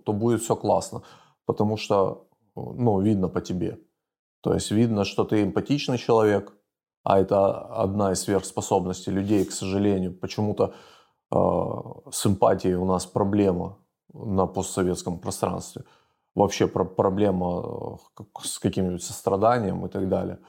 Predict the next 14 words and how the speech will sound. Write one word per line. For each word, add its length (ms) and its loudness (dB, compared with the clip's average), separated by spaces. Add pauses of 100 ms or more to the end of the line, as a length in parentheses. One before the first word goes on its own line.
(600)
Вот. 400 4 (400)
Ты 320 6
довольно-таки 600 2
эмпатичный 520 -2
человек, 580 2
ты, 80 2
э, 960 2
глубокий 540 2
человек, 340 0
поэтому 420 0
я 140 4
думаю, 260 -2
что 180 -2
если, 420 2